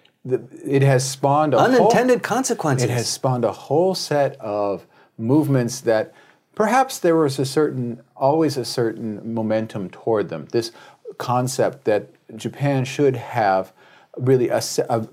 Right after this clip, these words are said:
Speaker 1: a pair of clearly defined ideological parties
Speaker 2: Mm-hmm.
Speaker 1: that where you have the cons-,
Speaker 2: Choice.
Speaker 1: yeah, where you have conservatives versus liberals or left versus right or whatever it is that you, that, that there, there be some kind of,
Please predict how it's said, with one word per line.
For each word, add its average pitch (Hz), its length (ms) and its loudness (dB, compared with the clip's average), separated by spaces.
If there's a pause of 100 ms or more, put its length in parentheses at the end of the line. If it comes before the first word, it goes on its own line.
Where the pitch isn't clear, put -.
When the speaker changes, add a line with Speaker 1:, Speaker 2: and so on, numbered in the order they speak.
(220)
Speaker 1:
a 110 500 -2 (220)
pair 165 480 0
of 113 460 0 (360)
clearly 175 380 4
defined 117 460 -4
ideological 104 760 -2
parties - 680 -8
Speaker 2:
Mm-hmm. 120 260 -2 (160)
Speaker 1:
that 107 200 2
where 110 240 2
you 107 160 0
have 104 500 0
the 120 120 -4
cons-, 240 180 4
Speaker 2:
Choice. 113 300 -2
Speaker 1:
yeah, 214 160 2
where 101 160 2
you 104 100 -2
have 95 160 -4
conservatives 147 840 0
versus 110 520 -2
liberals 95 480 -2
or 101 140 2
left 98 360 -2
versus 104 400 -4
right 98 300 0 (300)
or 147 180 2
whatever 147 500 2
it 95 120 0
is 80 280 -6
that 95 240 -6
you, 90 320 -8 (140)
that, 104 340 0 (420)
that 123 200 0
there, 135 140 4
there 139 100 0
be 139 140 -2
some 135 280 -2
kind 120 320 -4
of, 104 160 -2